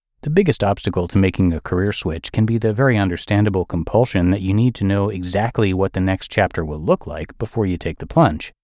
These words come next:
Not being able to completely articulate that future state can easily lead to paralysis. Becoming a Peace Corps volunteer was obviously not going to be my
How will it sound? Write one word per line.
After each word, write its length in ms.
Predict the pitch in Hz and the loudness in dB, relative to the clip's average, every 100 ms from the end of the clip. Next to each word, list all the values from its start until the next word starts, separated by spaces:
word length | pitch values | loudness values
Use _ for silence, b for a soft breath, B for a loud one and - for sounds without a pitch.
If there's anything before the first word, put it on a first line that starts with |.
| _ _ _ _ _ | _ _ _ _ _
Not 180 | 131 143 | 0 0
being 200 | 127 117 | 2 2
able 220 | 113 104 98 | 0 -2 -4
to 120 | - | -4
completely 560 | 85 80 117 123 98 | -4 -2 -2 0 -2
articulate 600 | 78 - 127 139 92 82 | -4 -2 -2 0 -2 -4
that 160 | 82 76 | -6 -6
future 320 | - 87 82 | -4 -6 -6
state 360 | - - 80 - _ _ | -6 -4 -4 -6 _ _
can 140 | - 117 | -4 -4
easily 460 | 127 160 127 87 82 | 0 0 2 -2 -4
lead 260 | 90 95 | -2 -2
to 100 | - | -2
paralysis. 720 | - 95 113 110 - - - - _ _ _ _ _ - | 0 2 2 0 -2 -8 -10 -12 _ _ _ _ _ -6
Becoming 360 | - 110 117 | 0 2 2
a 40 | - | 0
Peace 300 | - 120 - | -2 -2 0
Corps 220 | 92 85 | -2 0
volunteer 640 | 85 80 78 - 90 82 | -2 -2 -6 -4 -2 -2
was 280 | 85 85 - - | -4 -6 -8 -2
obviously 520 | 120 98 80 92 87 | -2 -2 -4 -6 -2
not 260 | 95 92 - | 0 0 0
going 280 | 92 85 | 0 0
to 100 | - | -2
be 140 | 92 87 | -2 -2
my 260 | 90 78 | -2 -6